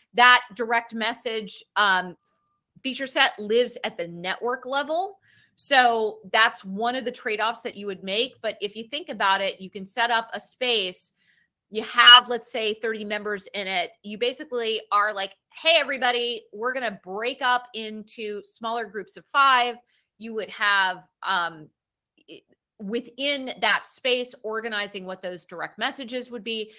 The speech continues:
and then ask people to create them as direct message threads. So that would be one way of doing it. And obviously, that would also be the way that you could set up pairs of people as well. Uh, Roland asks, "Can members pay each other on Mighty Networks for services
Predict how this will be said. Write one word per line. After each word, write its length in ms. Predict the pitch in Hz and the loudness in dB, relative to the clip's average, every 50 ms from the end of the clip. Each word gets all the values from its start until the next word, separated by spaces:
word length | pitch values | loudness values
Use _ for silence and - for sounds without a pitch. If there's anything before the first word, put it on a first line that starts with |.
| - _ - | -20 _ -10
and 140 | 208 208 208 | -8 -6 -6
then 140 | 202 190 - | -8 -4 0
ask 320 | - 180 180 185 185 - - | 0 2 2 0 -2 -6 -14
people 400 | - - 190 190 190 175 175 170 | -14 -14 -12 -10 -10 -10 -10 -10
to 160 | 170 - 190 180 | -12 -14 -16 -16
create 440 | - - 185 175 160 165 170 160 - | -16 -14 -14 -12 -10 -10 -12 -10 -12
them 220 | 175 170 165 156 - | -12 -12 -12 -10 -6
as 300 | - 151 156 165 156 151 | -4 -2 -2 -2 -4 -8
direct 340 | - - 160 156 151 - - | -12 -12 -10 -10 -12 -12 -12
message 500 | 165 160 160 156 - 160 143 - - - - | -14 -14 -12 -12 -10 -12 -12 -12 -14 -18 -12
threads. 380 | 160 156 - - - - - | -8 -6 -6 -6 -8 -10 -12
So 140 | - - 185 | -10 -4 2
that 180 | 196 202 208 - | 4 4 4 4
would 120 | 202 180 | 0 -6
be 160 | 190 196 190 | -8 -8 -8
one 400 | 170 160 170 165 160 160 165 165 | -8 -10 -10 -8 -8 -8 -8 -8
way 320 | 156 156 156 156 156 156 - | -8 -8 -8 -8 -8 -10 -10
of 180 | 156 160 151 | -12 -14 -14
doing 300 | - 160 160 156 147 - | -12 -12 -12 -12 -12 -14
it. 100 | - - _ _ - - _ - | -14 -16 _ _ -20 -16 _ -4
And 100 | 202 202 | 0 4
obviously, 520 | 269 202 214 202 220 208 208 - 202 190 185 | 6 6 6 6 4 -2 -6 -6 -6 -2 4
that 220 | 196 190 180 - | 6 6 6 4
would 120 | 185 180 | 2 -2
also 360 | - - 185 185 185 - 196 180 | 0 0 0 0 -2 -6 -8 -8
be 140 | 160 175 | -8 -8
the 80 | 160 170 | -10 -8
way 160 | 160 165 160 | -6 -6 -6
that 140 | 156 160 - | -6 -8 -12
you 100 | 160 156 | -14 -14
could 160 | - 175 156 | -14 -14 -14
set 160 | - - 156 | -12 -10 -8
up 160 | 160 156 - - | -8 -8 -10 -12
pairs 320 | - 170 165 156 156 156 | -10 -8 -8 -8 -8 -10
of 100 | 160 151 | -14 -16
people 380 | _ - 151 151 156 151 151 151 | _ -16 -16 -14 -12 -10 -10 -10
as 180 | 151 - - | -12 -12 -10
well. 300 | 151 147 123 - - - _ _ - - - _ _ _ _ | -8 -6 -6 -6 -8 -12 _ _ -20 -20 -20 _ _ _ _
Uh, 400 | - 247 240 240 240 240 233 226 - | 8 10 10 10 10 10 8 8 6
Roland 300 | 233 294 330 349 339 339 | 6 4 4 6 4 6
asks, 300 | 320 285 285 294 302 - | 6 6 6 6 4 0
"Can 160 | - 302 269 | -6 -8 -4
members 420 | 262 285 320 320 381 381 - - - _ _ _ | -4 -4 -2 -2 -2 -4 -4 -8 -14 _ _ _
pay 200 | - - - 320 | -14 -8 -6 -6
each 340 | 302 - - 277 - - - _ | -4 -4 -6 -8 -8 -10 -4 _
other 360 | 233 262 247 277 277 269 - - | 0 0 2 2 0 0 0 0
on 140 | 240 233 | -2 -2
Mighty 220 | 233 226 240 240 233 | -2 -4 -4 -4 -2
Networks 400 | 226 226 - - 226 226 - - | -4 -4 -4 -4 -8 -10 -10 -10
for 100 | 226 220 | -12 -10
services 560 | 220 - 240 220 220 240 233 - 233 220 - | -10 -8 -8 -6 -6 -6 -6 -8 -10 -10 -8